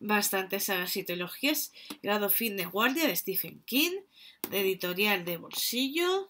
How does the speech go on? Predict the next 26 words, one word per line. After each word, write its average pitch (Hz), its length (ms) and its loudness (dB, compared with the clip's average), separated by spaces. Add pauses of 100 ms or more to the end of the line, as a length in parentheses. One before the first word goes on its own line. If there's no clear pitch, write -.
(680)
que 190 160 -2
tiene 214 500 -2
cuatrocientas 196 960 0
veintiocho 190 800 -4
páginas. - 800 -8 (1500)
También 208 460 -2
del 202 260 4
reto 208 260 2
literario 202 560 2
de 185 360 0
la 185 120 -2
biblioteca 185 500 0
del 175 140 0
gato 180 240 -6
de 180 140 -4
Chisai, 285 680 2 (360)
del 196 200 0
mes 196 200 -2
de 165 100 -2
febrero, 240 680 0 (1000)
Medio 202 500 2
de 190 340 -2
Rey, 294 420 4
de 190 260 0
Joe 202 260 0
Abercrombie, 247 920 -2